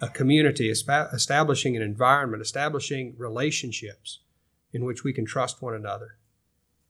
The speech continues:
Because we desperately long for those things, and all human beings desperately long for those things. It's not about saying everything perfectly. It's about helping people,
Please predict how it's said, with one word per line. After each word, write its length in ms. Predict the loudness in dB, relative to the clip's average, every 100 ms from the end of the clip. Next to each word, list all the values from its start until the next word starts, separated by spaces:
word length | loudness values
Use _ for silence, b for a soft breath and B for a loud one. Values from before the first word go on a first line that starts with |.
| _ _
Because 240 | -4 -2
we 100 | 0
desperately 480 | 4 4 4 0 2
long 320 | 4 6 6
for 100 | 2
those 240 | -2 -2 -4
things, 440 | -4 -8 -10 -16
and 120 | -4 6
all 180 | 6
human 320 | 8 6 6 4
beings 260 | 2 2
desperately 480 | 2 0 0 -8 -4
long 240 | -4 -4
for 140 | -6 -8
those 240 | -8 -8
things. 360 | -10 -12 -18 -20 _ _ _
It's 140 | 2
not 140 | 8 8
about 220 | 6 2
saying 340 | 2 2 2
everything 440 | 0 -4 -4 -6 -6
perfectly. 640 | 0 -2 -2 -14 -20 _ _ _ _ _ _ _ _ _ _
It's 180 | -8 -6
about 520 | 0 0 0 -6 -20 _ _ _ _ _ _ _ _ _ _ _ _ _
helping 400 | -2 0 0 -2
people, 440 | -6 -10 -12 -20